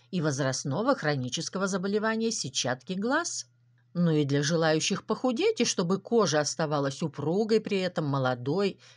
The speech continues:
и светилась природными красками, тоже очень важный ликопин. Ликопин — это, по сути, друг молодости. Именно он замедляет процессы старения всего организма.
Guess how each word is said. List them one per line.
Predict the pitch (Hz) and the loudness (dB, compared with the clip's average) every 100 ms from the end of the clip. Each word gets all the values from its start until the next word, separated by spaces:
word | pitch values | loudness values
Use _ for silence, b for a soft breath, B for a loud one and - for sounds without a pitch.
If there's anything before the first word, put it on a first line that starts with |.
| B | B
и | |
светилась | 165 147 143 151 143 - | -2 -2 0 2 2 0
природными | - 143 139 127 143 160 | -4 -2 0 0 -2 -2
красками, | 170 311 381 - 285 269 262 B B B | 0 0 0 0 2 0 -2 B B B
тоже | 180 202 214 302 | 0 2 4 2
очень | 320 359 339 | 0 -2 2
важный | 311 285 277 262 | 4 4 2 2
ликопин. | 262 285 285 165 123 - - | 2 0 0 -2 -2 -4 -4
Ликопин — | 160 147 127 - 185 262 285 | -2 0 -2 -4 -2 0 2
это, | 202 143 | 0 -2
по | 127 | -4
сути, | 123 151 160 202 | -4 -4 -4 -2
друг | 160 139 196 | 0 0 0
молодости. | 285 392 226 143 - - 117 - _ _ _ _ - | 0 2 0 0 -4 -6 -10 -12 _ _ _ _ -2
Именно | 175 151 139 139 131 | 0 2 2 2 2
он | 233 302 | 2 2
замедляет | 165 143 135 131 139 143 | 2 0 0 2 2 0
процессы | - 170 - 403 440 180 | 0 -2 0 0 0 -2
старения | - 160 147 131 127 123 | 0 0 0 0 -2 -2
всего | - 143 123 | -2 -2 -2
организма. | 127 135 160 214 165 135 123 135 | -2 0 0 0 0 -2 -4 -8